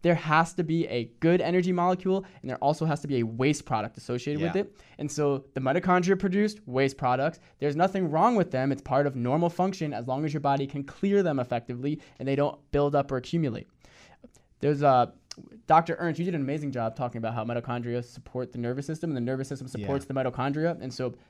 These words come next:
Speaker 1: that's happening as well. And then most imp-, or another interesting thing is that the mitochondria are used to produce heat. So we don't have to sit here and shiver all the time to try to warm up our bodies, especially as, you know, we're getting into the colder months now.
Speaker 2: Yeah.
Speaker 1: But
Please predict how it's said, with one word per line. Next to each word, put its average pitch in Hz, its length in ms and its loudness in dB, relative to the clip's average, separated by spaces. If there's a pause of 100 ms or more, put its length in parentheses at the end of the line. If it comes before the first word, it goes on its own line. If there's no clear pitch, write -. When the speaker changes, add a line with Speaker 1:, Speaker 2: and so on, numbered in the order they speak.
Speaker 1:
that's 131 260 0
happening 120 380 -2
as 120 120 -10
well. 123 280 -4 (160)
And 131 160 -4
then 123 320 -2
most 151 280 0
imp-, 175 140 -4
or 139 140 -2
another 170 280 0
interesting 165 460 -6
thing 135 220 -8
is 123 100 -8
that 123 260 -8 (340)
the 123 80 -8
mitochondria 143 840 -2
are 101 40 -6
used 127 460 -4
to 127 60 -10
produce 131 340 -4
heat. - 460 -8 (280)
So 143 360 0
we 170 80 6
don't 208 100 4
have 214 140 4
to 196 60 0
sit 202 200 4
here 185 180 6
and 156 120 2
shiver 180 400 6
all 139 160 6
the 139 80 -2
time 139 220 0
to 143 60 -2
try 143 120 0
to 139 60 4
warm 170 200 8
up 180 100 4
our 143 60 -2
bodies, 151 340 4
especially 147 480 -4 (200)
as, 139 160 2
you 143 60 0
know, 120 100 2
we're 123 100 0
getting 131 160 0
into 123 100 -4
the 123 60 -8
colder 127 240 -2
months 113 240 -2
now. 123 140 -2
Speaker 2:
Yeah. 113 200 -6 (120)
Speaker 1:
But 160 200 4